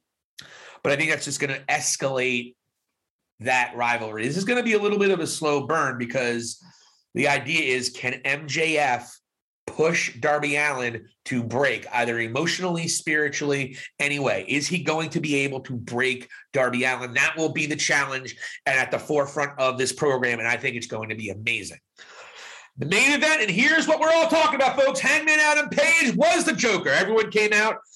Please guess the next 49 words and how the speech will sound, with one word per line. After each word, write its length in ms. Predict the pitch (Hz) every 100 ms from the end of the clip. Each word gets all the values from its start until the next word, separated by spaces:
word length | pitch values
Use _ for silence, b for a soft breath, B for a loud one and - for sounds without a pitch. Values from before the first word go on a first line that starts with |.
| B B
I 100 | 185
liked 300 | 208 285 -
how 120 | 277
they 140 | 254 233
did 260 | 180 208
this. 240 | 202 196 196
It 160 | 190
was 460 | 180 175 165 156 143 147 - _ -
Royal 400 | 143 226 254 202
Rumble 400 | 170 196 208 196
rules, 540 | 175 180 190 214 202 - B
and 120 | 156
every 200 | 196 202
two 160 | - 190
minutes 240 | 170 175
a 60 | 175
guy 180 | 165 160
would 120 | 147
come 120 | 147
out, 100 | 160
so 80 | 147
the 60 | 143
match 240 | 165 165
could 120 | 139 131
end 240 | 151 160
actually 400 | 147 165 - 165
beforehand. 540 | 127 120 135 160 170 - B B B
But 120 | -
like 160 | 269 262
I 60 |
said, 160 | 180 139
I 120 | 120 139 120
don't 340 | 208 208 - -
love, 600 | 147 156 143 131 131 143 - _ _ _ _ _ _ -
it 80 | 170
was 100 | 180
a 60 |
good 220 | 185 262 247
little 200 | 240 165
gimmick 300 | 175 185 180
to 100 | 151
throw 300 | 160 160 160
into 240 | 156 156
these, 280 | 151 156 -
but 140 | 135
I 60 | 131
don't 320 | 175 175 175
love 320 | 156 151 143
these 380 | 135 135 123 117